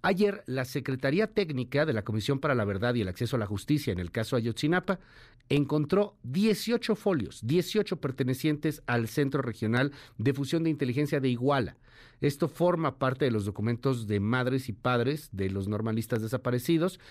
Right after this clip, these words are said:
que habían solicitado a López Obrador. Bueno, pues ayer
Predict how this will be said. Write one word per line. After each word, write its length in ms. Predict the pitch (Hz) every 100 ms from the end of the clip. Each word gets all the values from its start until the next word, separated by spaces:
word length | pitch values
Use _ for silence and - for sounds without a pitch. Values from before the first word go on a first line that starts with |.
| - -
que 80 | 143
habían 260 | 135 220
solicitado 720 | 220 165 123 117 131 147 139 -
a 120 | 104
López 320 | 113 117 117
Obrador. 400 | 117 120 139 190
Bueno, 220 | 180 202
pues 160 | 220 156
ayer 320 | 120 143 220